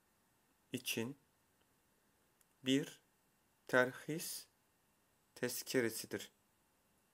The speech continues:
Ve kabir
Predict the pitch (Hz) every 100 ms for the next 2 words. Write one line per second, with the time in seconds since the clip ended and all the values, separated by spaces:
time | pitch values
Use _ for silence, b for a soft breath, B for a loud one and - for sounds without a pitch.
0 | _ _ _ _ _ _ _ - - _
1 | _ _ 117 135 151 175 - _ _ _
2 | _ _ _ _ - 127 123 135 135